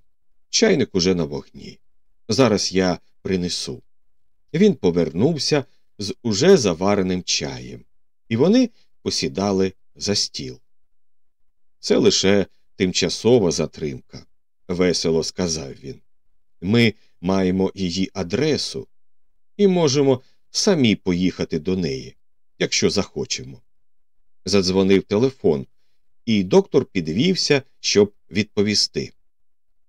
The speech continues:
"Доктор Кеннеді?" "Так". "Це інспектор Ласт, Лонгфордський відділок поліції. Ви чекали на жінку на ім'я Лілі Кімбл, місіс Лілі Кімбл,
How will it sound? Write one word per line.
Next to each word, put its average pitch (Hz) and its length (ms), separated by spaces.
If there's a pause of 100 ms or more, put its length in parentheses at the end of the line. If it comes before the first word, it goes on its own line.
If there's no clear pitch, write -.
"Доктор 110 360
Кеннеді?" 117 520 (560)
"Так". 80 340 (760)
"Це 104 160
інспектор 107 640
Ласт, 151 500 (360)
Лонгфордський 98 800
відділок 95 540
поліції. 135 600 (240)
Ви 87 160
чекали 95 440
на 95 140
жінку 98 420
на 90 100
ім'я 90 360
Лілі 98 220
Кімбл, - 560 (280)
місіс 151 460 (100)
Лілі 117 280
Кімбл, 69 540